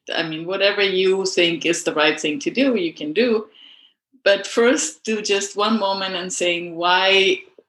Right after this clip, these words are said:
why does that bother me?" And to just also let it out. I,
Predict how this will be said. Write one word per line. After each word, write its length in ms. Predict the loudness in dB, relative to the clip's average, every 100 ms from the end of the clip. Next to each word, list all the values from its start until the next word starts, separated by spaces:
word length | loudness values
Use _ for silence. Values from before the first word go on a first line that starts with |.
| _
why 200 | 2 4
does 200 | 4 4
that 220 | 4 2 2
bother 240 | 0 0
me?" 240 | -2 -6 _ _ _ _ _ _ _ -4
And 160 | -2
to 100 | 0
just 320 | 0 0 -2 0
also 340 | 0 2 0
let 180 | 2 0
it 80 | 0
out. 320 | 0 0 0
I, 380 | 2 2 0